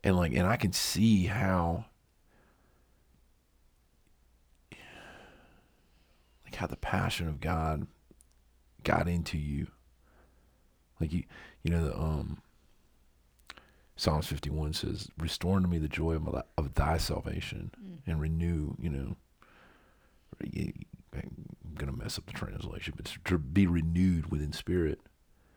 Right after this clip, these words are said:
Speaker 1: Like, you, you are renewed. You're alive. The joy of God's salvation's within you.
Speaker 2: Mm.
Speaker 1: And it's awesome. Like, it's awesome sitting here with you. Like, I, when you pulled up, I thought, "Wait, this is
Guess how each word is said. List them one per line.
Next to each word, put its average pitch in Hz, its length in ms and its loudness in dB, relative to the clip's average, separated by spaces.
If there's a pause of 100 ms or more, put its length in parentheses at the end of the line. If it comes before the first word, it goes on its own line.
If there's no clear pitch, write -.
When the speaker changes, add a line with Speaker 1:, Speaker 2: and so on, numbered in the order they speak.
(440)
Speaker 1:
Like, - 160 -10
you, 101 240 0
you 98 300 2
are 80 140 2
renewed. 85 680 0
You're 90 140 2
alive. - 840 0 (600)
The 82 100 -2
joy 85 360 2
of 78 120 -2
God's 80 280 0
salvation's 76 640 -2
within 78 360 -4
you. 78 180 -4 (180)
Speaker 2:
Mm. 165 200 -8 (420)
Speaker 1:
And - 160 2
it's - 180 0
awesome. - 480 2 (320)
Like, 98 140 8
it's 175 140 10
awesome 113 260 12
sitting 113 240 10
here 104 140 12
with 85 160 8
you. 82 120 4
Like, 82 200 4
I, 80 140 2 (420)
when 95 120 8
you 73 100 4
pulled 127 300 12
up, 104 200 8
I 85 40 0
thought, 76 340 2 (1400)
"Wait, 101 160 0
this 82 200 -2
is 64 60 -6